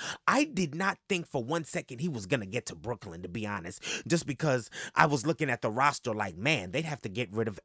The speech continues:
everything," which they did. Now, I'm not saying it isn't worth it, but am I ready to give K D, Kyrie, and James Harden the M V, N B A title? The championship? Absolutely not. The championship runs through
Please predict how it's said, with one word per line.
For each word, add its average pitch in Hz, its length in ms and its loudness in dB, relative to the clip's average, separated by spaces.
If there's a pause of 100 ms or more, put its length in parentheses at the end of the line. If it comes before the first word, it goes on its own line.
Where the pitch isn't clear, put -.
everything," 110 560 2 (200)
which - 280 0
they 156 160 2
did. 180 400 6 (180)
Now, 143 240 6
I'm 226 140 4
not 214 160 2
saying 185 300 2
it 147 100 6
isn't 131 260 0
worth 156 320 4
it, - 160 -12 (180)
but 143 200 2
am 151 120 4
I 170 120 8
ready 190 260 4
to 143 80 0
give 139 320 4
K 131 220 2
D, 165 180 2
Kyrie, 143 500 4
and 117 140 2 (260)
James 147 300 6
Harden 156 320 6
the 123 140 0
M 156 220 2
V, 131 100 -4 (180)
N 156 160 2
B 156 180 4
A 180 180 8 (200)
title? 190 540 8 (260)
The 135 140 -2
championship? 214 760 6 (140)
Absolutely 185 640 4
not. 120 380 10 (240)
The 175 80 8
championship 233 600 6
runs 151 300 0
through 170 240 0